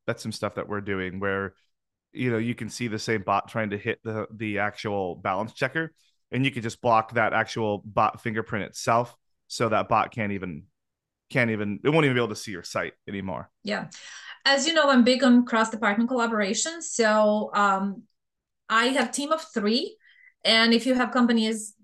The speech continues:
Speaker 2: our size, you can't really handle fraud with team of three. So I do rely a lot on outside, o-, other departments, not just my fraud team. So we do work a lot with our e-commerce operation team that has the working relationship with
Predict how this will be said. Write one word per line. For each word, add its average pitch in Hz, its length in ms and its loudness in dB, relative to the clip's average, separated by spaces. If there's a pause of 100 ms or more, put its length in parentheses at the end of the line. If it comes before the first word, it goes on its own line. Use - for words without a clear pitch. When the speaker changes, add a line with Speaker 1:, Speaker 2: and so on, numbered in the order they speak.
(120)
Speaker 2:
our 208 180 4
size, 202 400 0
you 202 60 -2
can't 214 260 2
really 190 200 -2
handle 185 260 -6
fraud 180 260 -2
with 180 140 -8
team 175 180 -6
of 175 160 -10
three. 254 220 0
So 214 180 -2
I 208 100 4
do 254 280 2
rely 214 360 4
a 196 120 0
lot 196 360 -2 (120)
on 190 200 -2
outside, 190 480 -2
o-, 180 100 -6 (100)
other 202 180 0
departments, 185 640 -6
not 165 180 -8
just - 260 -8
my 160 140 -4
fraud 160 320 -6
team. 196 320 0 (440)
So - 140 0
we 240 220 4
do 285 160 -2
work 262 300 2
a 233 40 2
lot 226 300 4
with 220 100 2
our 202 140 2
e-commerce 214 420 0
operation 196 520 -2
team 220 320 4
that 180 320 2
has 208 400 -2
the 202 80 -6
working 190 280 -2
relationship 190 520 -4
with 190 100 -12